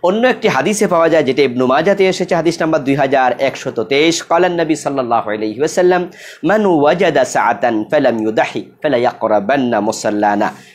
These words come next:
যে ব্যক্তির সামর্থ্য থাকার পরেও সে কোরবান করেনি, সে যেন আমাদের ঈদগাহে না আসে।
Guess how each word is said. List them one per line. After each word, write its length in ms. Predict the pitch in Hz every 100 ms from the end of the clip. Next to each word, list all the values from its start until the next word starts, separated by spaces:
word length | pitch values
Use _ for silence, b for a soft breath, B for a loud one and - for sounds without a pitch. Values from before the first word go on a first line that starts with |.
| -
যে 160 | 135
ব্যক্তির 280 | 180 202 226
সামর্থ্য 720 | 185 - 160 226 233 _ -
থাকার 360 | 147 127 - 107 95
পরেও 260 | 110 117 131 - - _
সে 180 | - 147
কোরবান 580 | 147 139 123 113 110 104 98
করেনি, 440 | 123 117 151 170 - _
সে 200 | _ 139
যেন 180 | 123 123 117 -
আমাদের 360 | 110 113 107 104 -
ঈদগাহে 480 | 107 104 113 104
না 240 | 95 90 90
আসে। 260 | - -